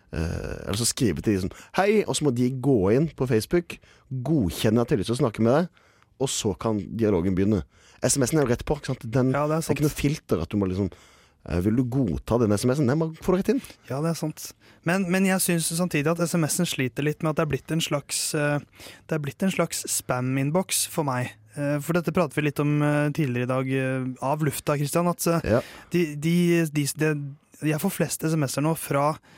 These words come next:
Speaker 2: eh, platekompaniet
Speaker 1: <laughs>
Speaker 2: og fra Trumf.
Speaker 1: Ja.
Speaker 2: Eh, for Trumf ofte på torsdager, for da har de noe trippeltrumf-greier, sånn at du får enda mer bonus. Og platekompaniet hver gang det er salg på et eller annet dritt som jeg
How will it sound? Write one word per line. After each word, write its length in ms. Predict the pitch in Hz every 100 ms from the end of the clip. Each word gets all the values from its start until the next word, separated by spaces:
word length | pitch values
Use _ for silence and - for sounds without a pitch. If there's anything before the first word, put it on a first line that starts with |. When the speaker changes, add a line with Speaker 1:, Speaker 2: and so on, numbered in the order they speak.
| - - _ -
Speaker 2:
eh, 480 | 139 143 143 143 139 165
platekompaniet 840 | 180 160 - 135 127 127 139 220 233 - 107
Speaker 1:
<laughs> 220 | - -
Speaker 2:
og 340 | 151 151 156 151 -
fra 500 | - 147 135 139 143 - _ _ _ -
Trumf. 540 | 143 127 123 - - - _ - - -
Speaker 1:
Ja. 300 | 127 151 151
Speaker 2:
Eh, 40 |
for 120 | 147
Trumf 340 | 165 180 190 -
ofte 160 | -
på 100 | - -
torsdager, 600 | 165 131 - 127 180 214 - _ -
for 120 | - 160
da 60 | 147
har 60 | 143
de 20 |
noe 160 | 151 147
trippeltrumf-greier, 920 | - 135 - 131 139 135 135 143 208 190
sånn 160 | 156
at 60 | 139
du 60 |
får 200 | 143 147
enda 180 | 135 123
mer 140 | 127 127
bonus. 460 | 123 151 214 - - - - -
Og 220 | 147 151 143
platekompaniet 680 | 180 147 131 127 135 151 147
hver 160 | 135 139
gang 140 | 135
det 80 | 139
er 60 | -
salg 260 | 127 123
på 100 | 139
et 100 | 131 -
eller 140 | 131
annet 120 | 120
dritt 360 | 113 117 - -
som 160 | -
jeg 80 | 139